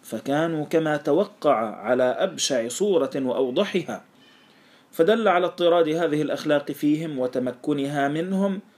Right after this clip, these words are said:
وعدم مجاوزتهم حدها في تعاملاتهم وسلوكاتهم. ثم إن موطن الشاهد منه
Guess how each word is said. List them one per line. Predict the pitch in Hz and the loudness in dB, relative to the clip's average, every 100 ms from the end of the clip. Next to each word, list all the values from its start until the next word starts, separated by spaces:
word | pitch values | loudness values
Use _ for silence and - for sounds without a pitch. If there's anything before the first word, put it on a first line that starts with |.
| _ _ - | _ _ -4
وعدم | 123 139 139 196 180 180 180 160 139 | 0 2 2 0 0 -2 -4 -4 -2
مجاوزتهم | 135 151 147 143 139 170 - 131 135 127 | 2 4 4 2 0 -2 -4 -6 -4 -6
حدها | 120 170 143 151 156 165 160 | -4 -4 -2 -2 2 2 0
في | 135 131 | -2 -4
تعاملاتهم | 135 131 139 135 139 139 139 143 208 | -2 -2 -2 0 0 0 -2 -6 -2
وسلوكاتهم. | 160 - 120 107 110 101 98 104 98 - _ _ - - _ - _ _ | -2 -2 -4 -4 -4 -8 -10 -12 -14 -18 _ _ -20 -20 _ -20 _ _
ثم | 180 185 | -4 -2
إن | 170 185 | 0 0
موطن | 196 196 175 | -2 0 0
الشاهد | 143 - 156 151 135 | 0 0 0 -2 -2
منه | 139 202 208 | -2 -2 -4